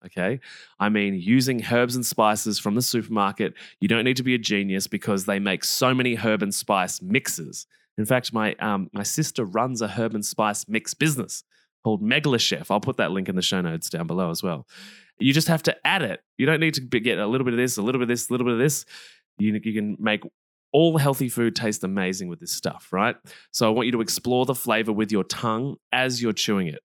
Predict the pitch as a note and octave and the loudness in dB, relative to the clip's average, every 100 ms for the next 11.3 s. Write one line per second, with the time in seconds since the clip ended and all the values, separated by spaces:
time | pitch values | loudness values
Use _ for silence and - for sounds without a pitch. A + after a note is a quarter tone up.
0 | _ _ - A2 G#2+ A#2+ C3 A#2 G2+ G#2+ | _ _ -6 -2 0 0 0 0 0 -2
1 | - - G2+ F#2+ G2+ F2+ - F#2+ F2+ F2+ | -4 -4 -4 -4 -4 -6 -6 -10 -8 -6
2 | F2 - G#2 G2 F#2+ F2 F#2 F2+ C#2 - | -6 -4 -4 -4 -4 -4 -4 -6 -6 -12
3 | - - - - G#2 G2+ G2 - D3 - | -18 -20 -8 0 2 2 0 0 0 2
4 | C3 D3 D3 C3 B2 A#2+ A#2 A#2 F#2 - | 2 2 2 0 0 -2 -2 -2 -6 -8
5 | - G#2 F#2+ G#2 - D3 - A2+ A#2 A2+ | -2 0 0 -2 -2 -2 0 0 0 -2
6 | A#2 A#2+ _ G2+ A2 A2 A2 G#2+ G#2 A#2+ | -6 -10 _ 0 2 2 0 -2 -2 0
7 | B2 C3 B2+ B2 A#2 G#2 G#2+ A2 G#2 - | 0 0 -2 0 0 0 0 0 0 -2
8 | A2 G#2 A2+ A2 F#2+ F#2+ G2 G2 G#2 F#2+ | -4 -2 -4 -2 -4 -2 -4 -4 -4 -2
9 | - G2 F#2+ G2 F2+ E2 F2 E2 F2 G2+ | -2 -4 -2 -2 -2 -4 -6 -6 -6 -10
10 | _ - - _ G2 A2+ B2 A2 - - | _ -20 -20 _ 0 2 2 0 0 4
11 | D#3+ D#3+ | 4 4